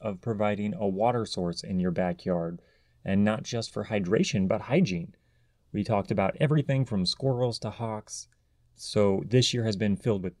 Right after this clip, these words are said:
tons of useful information. If you missed any of those, I promise you are not gonna find a better,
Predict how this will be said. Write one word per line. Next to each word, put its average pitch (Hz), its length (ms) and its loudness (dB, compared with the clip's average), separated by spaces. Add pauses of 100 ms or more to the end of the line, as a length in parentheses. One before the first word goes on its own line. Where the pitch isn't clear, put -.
tons 117 600 2
of 92 200 -8
useful 104 380 0
information. 90 680 0
If 98 120 -12
you 107 60 -2
missed 107 300 -4
any 107 200 0
of 98 80 2
those, 92 320 0 (240)
I 104 120 -6
promise 104 600 -2
you 98 100 0
are 95 60 2
not 90 300 2
gonna 92 140 2
find 90 260 0
a 92 140 -6
better, 87 500 2